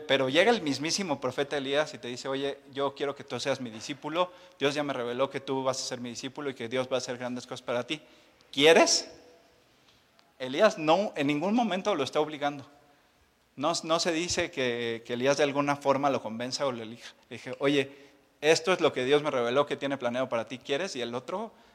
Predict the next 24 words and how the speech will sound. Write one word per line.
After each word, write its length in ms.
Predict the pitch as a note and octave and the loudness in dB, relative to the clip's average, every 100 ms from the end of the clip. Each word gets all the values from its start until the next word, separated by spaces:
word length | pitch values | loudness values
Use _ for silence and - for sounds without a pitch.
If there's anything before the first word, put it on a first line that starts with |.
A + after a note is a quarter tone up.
| - | -10
no 160 | C3+ | -4
lo 160 | D3+ E3 | -2 -2
piensa 260 | C#3+ C#3+ D3+ | -6 -6 -6
dos 200 | C#3+ B2+ | -6 -6
veces, 260 | C#3+ - | -8 -6
le 60 | C3+ | -6
dice, 180 | B2 C3+ | -4 -4
"Nada 160 | D3+ | -4
más 80 | E3 | -4
déjame 320 | D#3+ F3 E3 | -4 -4 -6
ir 100 | C#3+ | -4
a 40 | E3+ | -4
decir 180 | - | -2
a 60 | D3+ | -4
mi 100 | C#3 | -4
papá 280 | A#2 A2+ D3 | -10 -4 -4
y 60 | |
a 40 | D3+ | -2
mi 120 | B2 | -6
mamá 400 | A#2 D#3 C#4 - - - - - - - - - _ _ _ _ | -2 0 0 -4 -20 -20 -20 -20 -20 -20 -20 -20 _ _ _ _
que 200 | C3+ C3 | 6 8
dejo 240 | D#3+ F#3 | 8 8
el 80 | C#3+ | 6
negocio, 600 | B2+ C#3 F#3 A3+ A3+ G#3+ | 6 6 6 8 8 6